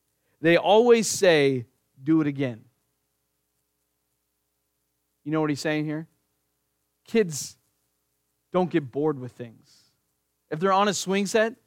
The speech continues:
keep going. Higher, higher, higher. You're spinning them around on the wood floor in their fuzzy P Js. That may or may not happen at our house.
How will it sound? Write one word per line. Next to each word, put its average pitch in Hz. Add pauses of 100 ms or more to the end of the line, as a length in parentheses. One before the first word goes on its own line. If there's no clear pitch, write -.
(220)
keep 185
going. 165 (260)
Higher, 165 (340)
higher, 147 (260)
higher. 135 (840)
You're 156
spinning 214
them 196
around 180
on 147
the 147
wood 160
floor 156 (680)
in 143
their 143
fuzzy 180
P 180
Js. 131
That 135
may 160
or 196
may 208
not 208
happen 202
at 180
our 175
house. 165